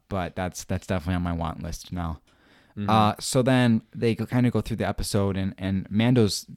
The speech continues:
Speaker 1: Mando's kinda mad
Speaker 2: Yeah.
Speaker 1: about it, and he just, he kinda goes off on his own. And as he's venturing back, he gets, he gets pulled
Speaker 2: He
Speaker 1: up
Speaker 2: gets
Speaker 1: on by some,
Speaker 2: pulled
Speaker 1: some
Speaker 2: up on
Speaker 1: Corran.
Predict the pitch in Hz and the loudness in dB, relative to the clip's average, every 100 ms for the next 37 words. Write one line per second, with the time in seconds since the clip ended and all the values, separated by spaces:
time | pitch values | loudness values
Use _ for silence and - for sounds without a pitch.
0 | - _ _ _ _ - 110 123 107 - | -20 _ _ _ _ 2 6 8 8 2
1 | - 104 98 92 120 120 101 90 117 202 | -2 2 4 4 6 6 6 4 -2 -8
2 | - _ _ 98 95 95 92 95 - _ | -18 _ _ -2 2 4 4 2 0 _
3 | - 95 98 95 95 - 90 107 101 104 | -4 0 0 0 -2 -4 -6 -6 0 2
4 | 104 104 101 101 95 95 87 98 110 101 | 2 2 2 0 0 -4 -4 -2 0 0
5 | - _ _ _ - 95 92 92 101 98 | -2 _ _ _ -4 -2 -2 -2 -2 -2
6 | - 90 85 98 101 95 90 90 - - | -2 -4 0 0 0 -2 -8 -10 -12 -16
7 | 95 101 - - 117 110 127 139 92 92 | -8 -8 2 4 4 4 4 4 2 -2
8 | 90 90 90 - 92 82 147 160 160 143 | -4 -6 -6 -6 -4 4 6 8 6 4
9 | 139 135 131 101 | 4 6 8 4